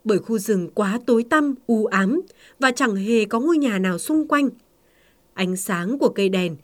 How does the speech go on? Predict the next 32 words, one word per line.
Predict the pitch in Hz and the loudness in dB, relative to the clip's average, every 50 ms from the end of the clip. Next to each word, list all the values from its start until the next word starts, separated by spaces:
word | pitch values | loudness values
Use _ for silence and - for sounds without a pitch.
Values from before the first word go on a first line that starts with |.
| _ _ _ _ | _ _ _ _
chính | - - 269 233 254 302 370 | -4 -2 0 2 2 4 4
là | 403 320 - | 2 2 0
thứ | - 196 | -2 -4
ánh | 202 196 202 214 | -2 -2 -4 -4
sáng | - - 226 208 214 262 277 | -4 -4 -4 -4 -4 -4 0
duy | 285 339 330 320 | 0 2 2 4
nhất | 320 359 427 415 - _ _ _ _ - | 4 2 2 0 -4 _ _ _ _ -8
giúp | - 285 311 302 | -4 -4 -4 -4
họ | - - 226 185 - | -4 -6 -6 -6 -4
nhìn | 185 196 208 196 185 165 - | -4 -4 -2 -2 -2 -4 -4
thấy | 170 175 170 185 - | -6 -4 -4 -4 -2
vật | 320 294 - | -4 -4 -4
xung | - - 247 233 | -4 -6 -6 -4
quanh. | 233 254 240 240 220 - - _ _ _ _ _ _ _ _ _ _ _ _ _ _ _ _ _ _ _ _ _ _ _ _ _ _ _ _ _ _ _ _ _ _ _ | 0 0 0 0 0 -4 -10 _ _ _ _ _ _ _ _ _ _ _ _ _ _ _ _ _ _ _ _ _ _ _ _ _ _ _ _ _ _ _ _ _ _ _
Bỗng | 208 226 220 - 240 | -2 -2 0 0 0
nhiên, | 240 247 240 226 202 - - _ _ _ - | 2 2 2 0 0 -6 -12 _ _ _ 0
một | 269 269 | 0 2
người | 262 254 247 233 | 2 2 0 0
chị | 240 - 277 262 220 190 | 0 0 0 0 0 -2
của | 196 - 233 202 185 180 | -2 -2 -2 -2 -2 0
Vasilisa | 269 294 302 294 - 294 285 285 277 269 - 262 247 240 240 233 - _ _ - | -2 -4 -4 -2 -2 -2 0 0 -2 -2 -2 -2 -2 -2 -2 -4 -8 _ _ -4
thổi | 233 220 202 165 - | -2 -2 -2 -2 -2
tắt | - 262 339 - - | -2 -2 -2 -2 -2
cây | - 220 196 | -4 -2 0
nến. | 190 196 190 190 254 330 - - _ _ _ _ _ _ _ _ _ _ _ _ _ | 0 0 0 0 -2 -2 -6 -8 _ _ _ _ _ _ _ _ _ _ _ _ _
Chẳng | - - 214 175 | -2 -2 -2 -2
hiểu | 156 160 190 202 185 165 156 147 | -2 -6 -4 -2 -2 -2 -4 -4
chuyện | - 220 180 | -4 -4 -4
gì | 185 196 190 180 | -4 -4 -4 -4
đang | 185 214 226 220 | -4 -4 -4 -4
xảy | 226 240 208 151 | -4 -6 -6 -6
ra, | - - 233 226 233 208 | -4 -4 -2 -2 -2 -4